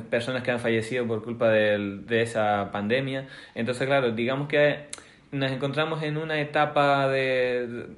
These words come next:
como humanos, que esas ayudas emocionales y esas ayudas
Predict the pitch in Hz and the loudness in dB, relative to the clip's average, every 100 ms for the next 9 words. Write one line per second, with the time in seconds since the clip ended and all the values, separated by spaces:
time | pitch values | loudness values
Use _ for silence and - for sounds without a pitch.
0 | - 139 139 139 151 147 156 - - 127 | -6 -2 0 2 2 0 -6 -12 -8 0
1 | 127 127 123 120 117 117 - 139 143 135 | 2 2 2 0 0 -2 -4 -2 -2 0
2 | 123 139 139 135 131 123 113 - - - | 0 0 2 6 6 4 0 -14 -8 -4
3 | 127 127 - 123 135 139 139 139 123 123 | -2 -4 -4 -2 0 0 0 0 -2 -2
4 | 135 127 123 120 120 127 131 127 120 117 | -4 -4 0 0 0 0 2 4 2 -4
5 | - | -12